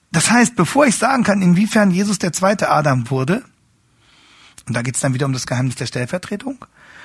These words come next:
muss ich erstmal genau, und das ist das eigentlich Schwierige, muss ich erstmal genauer erklären, was der erste Adam bewirkt hat.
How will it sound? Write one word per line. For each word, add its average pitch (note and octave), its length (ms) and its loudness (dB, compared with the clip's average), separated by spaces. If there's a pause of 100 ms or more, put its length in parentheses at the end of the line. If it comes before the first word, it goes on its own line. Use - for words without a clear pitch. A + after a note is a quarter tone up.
(160)
muss - 160 -4
ich - 160 -10
erstmal D#3+ 400 0
genau, C#3+ 440 0
und D#3 120 -2
das F3+ 80 0
ist F#3 120 -4
das D#3+ 120 -6
eigentlich D3+ 340 0
Schwierige, A#2 460 -4 (340)
muss D#3 140 -2
ich F3 80 0
erstmal E3 320 0
genauer C#3+ 400 2
erklären, E3+ 580 0
was D3 160 -2
der - 220 -12
erste C3 400 -2
Adam B2+ 340 0
bewirkt C#3 480 0
hat. - 220 -14